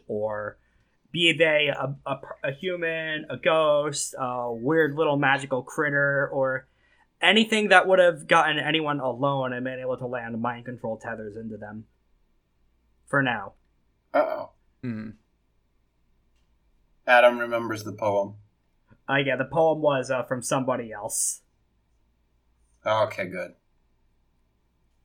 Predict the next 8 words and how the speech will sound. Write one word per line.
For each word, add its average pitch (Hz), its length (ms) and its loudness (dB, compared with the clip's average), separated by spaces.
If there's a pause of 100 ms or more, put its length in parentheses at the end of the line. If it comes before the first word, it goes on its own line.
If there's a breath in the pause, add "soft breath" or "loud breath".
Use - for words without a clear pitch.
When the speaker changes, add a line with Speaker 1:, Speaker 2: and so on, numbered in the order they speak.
(1900)
Speaker 1:
All - 100 -12
right, 110 80 -10
Speaker 2:
Okay. - 100 -10
Speaker 1:
so 165 80 -4
you're 165 180 0
able 214 120 0
to 214 80 -14
conclude, 202 560 2